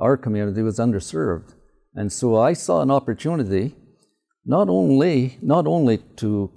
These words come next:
create wealth, uh, not only to build capacity, uh, jobs and training, but really,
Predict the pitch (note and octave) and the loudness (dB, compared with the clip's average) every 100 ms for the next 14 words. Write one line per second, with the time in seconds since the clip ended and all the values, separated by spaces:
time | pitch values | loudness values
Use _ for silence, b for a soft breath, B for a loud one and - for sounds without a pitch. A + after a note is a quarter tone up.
0 | - - A2 A2 G2 F#2+ A#2 C3 - - | -10 0 2 2 0 0 0 -2 -10 -20
1 | - F#2 F#2 E2+ F2 F2+ _ _ _ A2 | -18 -10 -8 -8 -10 -14 _ _ _ -2
2 | A#2 A#2+ A#2+ G#2+ - G2 F2+ - - A2+ | 0 2 2 -2 -4 -6 -6 -10 -16 -4
3 | A2 A2 - A2+ G#2+ A2 - A2+ A2+ A2 | -2 -2 -4 -6 -4 -6 -8 -8 -8 -10
4 | b b b b - F2+ F2 F2 B2+ D#3 | b b b b -10 -6 -6 -10 -16 -18
5 | D#3+ G2 G#2+ G#2 G2+ G2+ A#2+ - - G#2 | -14 -4 0 2 0 -2 -8 -16 -12 -10
6 | F#2 G2+ F#2 G#2+ A2+ A2+ C#3+ D3+ F#2 | -8 -8 -6 -4 -4 -4 -4 -2 -2